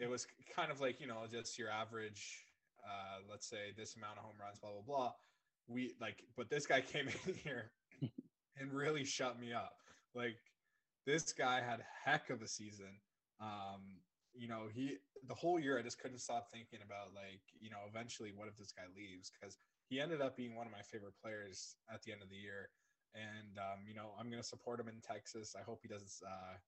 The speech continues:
Speaker 1: extremely well. Um, but, you know, it wa-, it was tough losing Marcus after this season. You, like you said, you can't just take that production out of your lineup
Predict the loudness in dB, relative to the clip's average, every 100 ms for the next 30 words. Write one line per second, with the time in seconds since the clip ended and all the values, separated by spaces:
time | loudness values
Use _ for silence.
0 | -16 -8 -4 -2 -4 -6 -4 -2 -4 -8
1 | _ _ _ _ _ _ -10 -8 -8 -8
2 | -12 -14 -6 -4 -4 -6 -6 -4 -4 -6
3 | -14 -4 0 2 2 2 2 0 -2 -6
4 | -6 -8 -12 -12 -10 -8 -8 -6 -8 -10
5 | -12 -10 -8 -10 -12 -8 -4 0 0 0
6 | -2 -2 -4 -6 -6 -4 -6 -2 -2 2
7 | 0 0 -2 -2 -2 -4 -4 -8 _ _
8 | -8 -6 -4 -4 -4 -2 -2